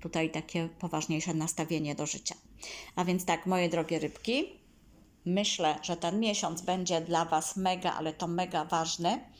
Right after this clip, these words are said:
Dużo się zadzieje. Przede wszystkim koncentrujecie się na pracy, na załatwianiu różnego rodzaju spraw, które już były ustalone wcześniej.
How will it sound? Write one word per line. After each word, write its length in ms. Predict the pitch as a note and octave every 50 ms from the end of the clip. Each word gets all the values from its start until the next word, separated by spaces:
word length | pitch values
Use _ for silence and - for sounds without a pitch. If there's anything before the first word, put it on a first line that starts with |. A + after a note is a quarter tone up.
| - - - - - - - - - -
Dużo 320 | F#3+ G#3+ C4+ D#4+ C#4 C4+ C4
się 140 | - B3 A3
zadzieje. 760 | G#3 G3 F#3+ F3+ G3 F3+ E3+ E3 E3+ F3 G#3 A#3 B3 C#4 C4+ -
Przede 280 | - A#3+ A#3+ C4 C#4
wszystkim 380 | C4+ - - - - B3 A3+ A3
koncentrujecie 720 | A3+ G#3+ G#3 G3+ A3 G3+ G3 G3+ G3+ G3+ G#3 G#3 G#3+ A3
się 100 | - G#3+
na 140 | G3 G3+ G3
pracy, 420 | - - G#3 G3 F#3+ F#3+ - G3+
na 160 | F#3+ F#3+ F#3+ F#3
załatwianiu 640 | G3 F#3 F#3 F#3+ F#3 - - G3 G3 G3 G3 F3+
różnego 420 | F3 F#3+ F#3+ G#3 G3+ F#3+ - G3
rodzaju 340 | F#3 F#3+ F#3 G3 G3 F#3+ F#3+
spraw, 320 | F#3+ - - G3+ G3 G3 -
które 280 | - - F#3 F#3+ F#3
już 260 | F#3+ G#3 A3+ A3+ - - - - - - - -
były 300 | F3 G#3 A3+ A#3+ - -
ustalone 580 | - G3 - - F#3 F3+ F3+ F#3 F#3 F3 F3
wcześniej. 720 | F3+ - - E3 E3 - - - F3 E3+ F3+ G3+ A#3 B3